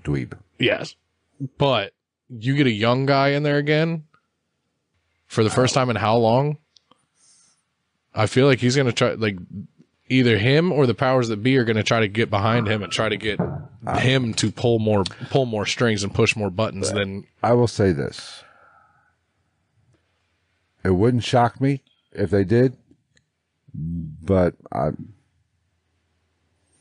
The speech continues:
Speaker 1: I just don't think,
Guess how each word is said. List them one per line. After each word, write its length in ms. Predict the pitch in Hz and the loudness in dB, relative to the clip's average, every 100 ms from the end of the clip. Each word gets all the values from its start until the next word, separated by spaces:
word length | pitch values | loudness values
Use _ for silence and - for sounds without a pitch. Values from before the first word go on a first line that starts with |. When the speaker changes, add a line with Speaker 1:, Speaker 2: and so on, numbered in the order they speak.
| _ _ _ _ _ _ - - - | _ _ _ _ _ _ -20 -10 -4
Speaker 1:
I 120 | 82 | 0
just 360 | 85 85 - | 0 -4 -6
don't 300 | - 95 90 - _ | 0 0 0 -4 _
think, 500 | 82 85 82 - | -2 0 0 -6